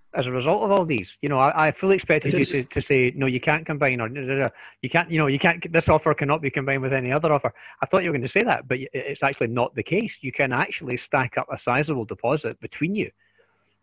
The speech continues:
Speaker 1: Um, and I'm surprised at what's behind that. What is, what, what's the thinking there? What's the government's thinking behind making it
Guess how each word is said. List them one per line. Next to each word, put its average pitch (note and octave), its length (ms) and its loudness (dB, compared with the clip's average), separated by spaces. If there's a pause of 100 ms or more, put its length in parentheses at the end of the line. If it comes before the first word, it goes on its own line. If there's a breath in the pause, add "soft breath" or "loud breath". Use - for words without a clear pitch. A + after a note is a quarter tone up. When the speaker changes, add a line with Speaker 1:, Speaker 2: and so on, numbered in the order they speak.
(120)
Speaker 1:
Um, A#2 440 0
and B2 120 -2
I'm A#2 220 -4
surprised F3 380 -2
at C#3+ 120 -2 (260 soft breath)
what's F#3 280 2
behind F#3+ 440 2
that. D#3 260 -2
What D#3 200 0
is, F3+ 260 -8
what, - 140 -6
what's D#3+ 260 -10
the F#3+ 100 -6
thinking D#3+ 500 -4
there? C3+ 220 0
What's C#3+ 180 -8
the D3 100 -6
government's C#3 440 -6
thinking C#3 420 -6
behind A#2 340 -4
making A#2+ 420 -8
it - 80 -14